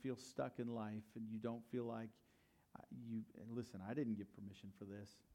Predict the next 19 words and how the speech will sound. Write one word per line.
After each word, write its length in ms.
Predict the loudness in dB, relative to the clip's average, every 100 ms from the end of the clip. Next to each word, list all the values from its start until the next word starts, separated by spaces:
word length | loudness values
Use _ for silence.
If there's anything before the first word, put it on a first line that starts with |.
| -20 -20 -20 -20 -20 -20 -20 -20 -2 2
God, 160 | 4
why 260 | 4 4 4
are 120 | 4
you 200 | 4 2
allowing 440 | 2 0 -2 -4 -4
this 220 | -8 -6
in 80 | -4
my 160 | -4 -2
life? 400 | -2 -4 -6 -12 -16 -20 _ -20 _ -20 -20 -14 -2
And 100 | 2
we 120 | 4
would 140 | 4
never 300 | 6 6 6
choose 400 | 2 4 4 4 0
to 100 | 2
be 120 | 4
in 80 | 6
these 220 | 2 0
situations. 760 | -6 -4 0 2 0 -4 -6